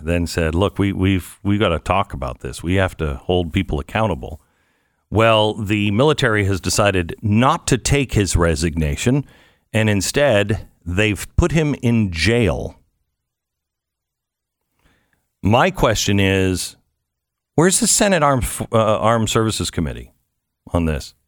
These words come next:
Where's the G O P? Where, uh, where are the questions for General Milley and all these guys this week on his treatment? Where is anyone speaking out for this guy?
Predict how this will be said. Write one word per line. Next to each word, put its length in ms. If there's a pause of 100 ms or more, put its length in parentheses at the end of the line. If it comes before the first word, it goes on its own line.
(640)
Where's 200
the 60
G 220
O 100
P? 440 (1300)
Where, 560
uh, 180
where 200
are 60
the 80
questions 800 (320)
for 160
General 300
Milley 240
and 80
all 120
these 220
guys 440 (800)
this 260
week 320 (560)
on 160
his 180
treatment? 420 (1120)
Where 680
is 340
anyone 560
speaking 480
out 260
for 300
this 220
guy? 360